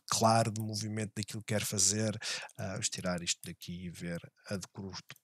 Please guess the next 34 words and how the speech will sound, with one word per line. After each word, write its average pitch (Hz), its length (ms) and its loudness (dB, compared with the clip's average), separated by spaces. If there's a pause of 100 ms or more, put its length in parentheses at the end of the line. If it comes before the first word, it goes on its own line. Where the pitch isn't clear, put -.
(120)
prazo 127 520 6 (420)
e 101 180 0
a 98 40 2
Fibonacci 110 960 4
de 101 120 -8 (100)
curto - 380 -10 (140)
prazo 104 520 4
está, 92 920 -2 (1700)
pode - 180 -4
ser 143 120 -2
aqui, 151 260 -8 (460)
ahm, 87 680 0 (140)
ah, 113 160 6
está 107 160 0
nos 113 180 6
setenta 98 260 -4
por - 120 -4
cento, - 260 -6
ou 127 80 2
seja, 120 360 4
se - 140 6
for 139 140 0
para 120 120 2
salvar 92 560 4
tem 92 160 -6
que - 100 2
ser 95 200 2
agora. 107 520 2
Já 98 160 0
agora 98 280 0
E - 20 -2
D 95 140 -4
P 104 160 0
Renováveis, 98 1000 2